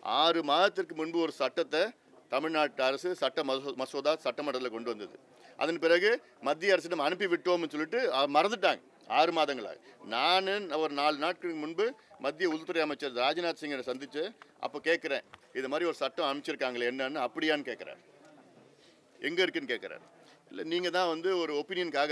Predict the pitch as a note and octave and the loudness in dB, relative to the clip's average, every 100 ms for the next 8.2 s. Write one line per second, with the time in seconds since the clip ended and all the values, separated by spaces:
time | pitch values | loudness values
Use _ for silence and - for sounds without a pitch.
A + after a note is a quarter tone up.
0 | C#3 C#3+ D#3+ C3+ C3 B2 B2+ B2 D3+ C3 | 2 0 -4 -4 -4 -4 -6 -6 -4 -4
1 | C#3+ C3+ A#2+ B2 C#3+ E3+ D3 A#2+ D3 C3 | 0 -2 -2 -4 -4 -2 -4 -2 -2 -2
2 | A2+ G#2+ F2 D2+ - - - - - - | -4 -10 -12 -16 -16 -20 -20 -20 -20 -16
3 | - F3+ G3+ F3 F3 F3 A#3+ A#3 E3 G3+ | -8 -2 0 0 0 0 0 4 2 2
4 | G#3 G#3+ C#3+ F3+ C#4+ F3 F#3 F#3 D#3+ C#3+ | -2 -2 -2 2 2 4 -2 -2 -2 0
5 | C#3 F3+ - - - _ _ _ _ _ | -2 -6 -10 -20 -20 _ _ _ _ _
6 | _ - _ _ - - D3+ G#3+ A3+ G#3+ | _ -20 _ _ -20 -12 0 6 6 6
7 | G3+ F#3 F3+ F3 G3 F3 F3+ D#3+ D#3 D3+ | 4 4 4 2 4 2 0 2 2 2
8 | E3 | 0